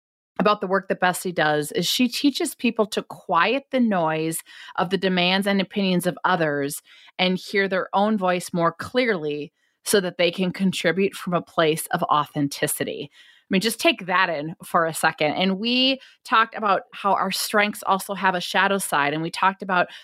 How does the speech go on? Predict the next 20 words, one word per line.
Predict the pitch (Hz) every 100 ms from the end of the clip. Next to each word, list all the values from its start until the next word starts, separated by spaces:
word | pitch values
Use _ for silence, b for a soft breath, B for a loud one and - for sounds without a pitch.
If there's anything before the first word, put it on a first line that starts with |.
| -
the | 214
importance | 202 208 196 202 190
of | -
context | - 202 208 202 170 - - -
and | 180 170
discernment. | 170 - 196 180 101 - - B B B B B _
We | 240
talked | - 254 254
a | 226
lot | 220 214 226 240
about | - 196 196 196 185 b -
not | 220 330 -
just | 330 - - _
how | - 233 233
important | 226 - 226 220 196
it |
is | 190 190
to | - 214
know | 180 170 165 175
ourselves, | - 220 220 254 247 262